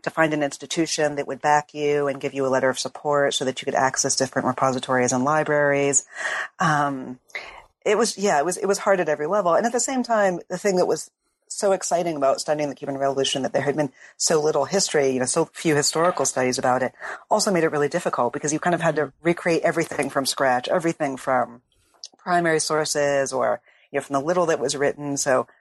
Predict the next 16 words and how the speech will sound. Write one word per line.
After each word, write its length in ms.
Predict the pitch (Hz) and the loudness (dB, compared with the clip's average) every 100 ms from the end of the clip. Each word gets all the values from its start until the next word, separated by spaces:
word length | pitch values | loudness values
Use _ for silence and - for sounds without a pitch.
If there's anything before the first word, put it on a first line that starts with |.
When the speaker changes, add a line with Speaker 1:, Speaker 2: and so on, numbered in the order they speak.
| _ - | _ 0
Speaker 1:
yeah, 100 | 151 | 2
it 60 | |
was, 160 | 170 - | 2 0
it 100 | 202 | 0
was 140 | 202 | 0
a 60 | 196 | 0
challenge, 420 | - 196 190 170 | 0 2 2 0
but 100 | 156 | 0
it 40 | |
was 100 | 147 | 2
al-, 180 | 143 143 | 0 0
it 60 | 156 | -2
was 100 | 143 | 0
also 300 | 156 - 139 | 0 0 -2
very 120 | - | -2
exciting. 560 | - - - 185 - | -4 -4 -2 -2 -2